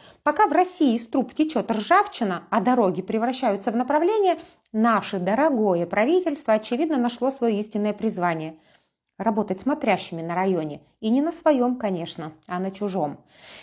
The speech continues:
Эти муниципальные выборы в Сакартвелло именно так, потому что Грузия — это для тех, кто до сих пор верит в братские народы из Кремля. Четвёртое октября —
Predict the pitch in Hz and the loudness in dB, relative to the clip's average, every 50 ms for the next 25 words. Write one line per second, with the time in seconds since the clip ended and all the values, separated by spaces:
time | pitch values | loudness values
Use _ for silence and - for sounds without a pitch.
0 | - - 440 480 466 370 349 339 339 320 330 320 311 330 349 339 311 294 294 277 | -6 -4 -2 2 2 4 4 4 2 0 0 0 4 4 6 6 6 4 2 2
1 | 254 294 254 208 202 226 220 - - 247 254 285 285 285 - 302 349 381 415 381 | 2 2 2 2 0 -2 -4 -6 -6 -4 -2 -4 -4 -4 0 2 4 4 6 6
2 | 320 269 254 240 - - _ _ - 226 208 233 240 269 285 - - 226 180 170 | 4 4 2 -2 -6 -12 _ _ -6 -4 -2 0 0 -2 -2 0 0 0 0 -2
3 | - - - - 180 185 185 - - 196 190 208 226 233 196 202 190 196 202 175 | -6 -12 -12 -8 -6 -6 -6 -4 -4 -4 -2 0 0 2 2 2 0 0 0 0
4 | 190 226 233 226 190 185 - - 202 185 208 202 202 160 - - 208 190 190 226 | 0 0 0 0 -2 -2 -2 -4 -4 -4 -2 -2 -2 -2 -2 -2 -2 0 2 0
5 | 208 180 165 180 185 196 202 190 185 - - - 196 202 208 240 254 254 240 208 | 0 0 -2 -4 -2 -2 -2 -2 -2 -4 -6 -6 -4 0 0 2 2 2 2 0
6 | 165 170 160 - - - 185 196 196 196 196 165 143 - - _ _ _ _ _ | 0 -4 -8 -10 -10 -8 -6 -4 -2 0 0 -2 -2 -4 -8 _ _ _ _ _
7 | _ _ _ - - 202 196 202 208 196 190 190 196 196 202 196 196 - - 233 | _ _ _ -6 -4 -4 0 2 2 2 2 0 0 0 0 -2 -2 -4 -4 -2
8 | 208 269 311 339 339 | 2 4 2 2 2